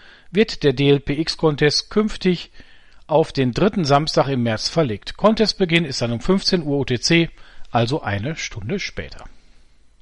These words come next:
Sonder-D O Ks ab Januar zweitausendfünfundzwanzig. Anlässlich des fünfundsiebzigjährigen Bestehens des V F D B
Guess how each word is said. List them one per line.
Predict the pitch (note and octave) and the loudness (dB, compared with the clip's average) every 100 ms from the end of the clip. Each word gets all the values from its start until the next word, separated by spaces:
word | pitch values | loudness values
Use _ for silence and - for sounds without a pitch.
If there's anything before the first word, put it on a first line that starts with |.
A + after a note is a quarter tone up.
| - _ _ _ _ _ - - - - - - _ - _ _ _ - | -20 _ _ _ _ _ -20 -20 -20 -20 -20 -20 _ -20 _ _ _ -2
Sonder-D | C3 B3+ C4 G3+ G3+ | 2 6 6 6 4
O | |
Ks | F#3+ F3 E3 D#3+ | 6 6 6 6
ab | - D3+ | 2 2
Januar | C#3 C3 C#3+ D3+ | 2 2 4 4
zweitausendfünfundzwanzig. | - B2 A2+ - A#2+ B2 D3+ G3 G#3 A3 B2+ G#2 - - - - - - - - - - - - - - - | 2 -2 -2 -2 -2 -2 0 2 2 2 0 -2 -6 -12 -16 -16 -18 -20 -20 -20 -20 -12 -12 -12 -16 -18 -4
Anlässlich | - C4 F#3+ D3 - C3 - - | 0 4 6 4 4 0 -2 -4
des | C3 - | -2 -2
fünfundsiebzigjährigen | - B3+ A#3 F3+ - F#3 - D#3 E3 D#3 C#3+ | 0 2 2 2 0 -2 0 2 4 2 0
Bestehens | B2 - - A#3+ F#3+ - | -4 -4 -2 0 0 0
des | C#3 | -2
V | - A#2+ | 0 0
F | - | 0
D | A#2+ | -2
B | G#2+ E3 | 0 0